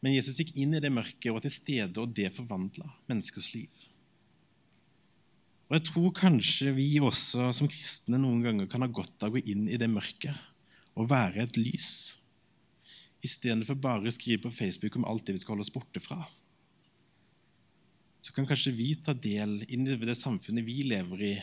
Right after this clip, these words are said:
rundt våre relasjoner og de menneskene som er rundt oss,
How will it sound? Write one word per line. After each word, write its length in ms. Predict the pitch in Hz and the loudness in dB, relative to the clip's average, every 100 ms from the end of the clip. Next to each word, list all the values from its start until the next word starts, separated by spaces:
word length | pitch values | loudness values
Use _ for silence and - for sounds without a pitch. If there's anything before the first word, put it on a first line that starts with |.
| - - - _ - | -10 -20 -20 _ 0
rundt 300 | 120 131 139 | 2 2 2
våre 320 | 139 113 98 | 2 2 2
relasjoner 540 | 131 135 - 107 98 113 | 0 0 0 0 0 0
og 20 | |
de 80 | 120 120 | 0 0
menneskene 320 | 90 - 92 | -2 -4 -4
som 100 | 120 | -4
er 100 | 110 | -4
rundt 160 | 113 - | -4 -6
oss, 160 | 156 | -6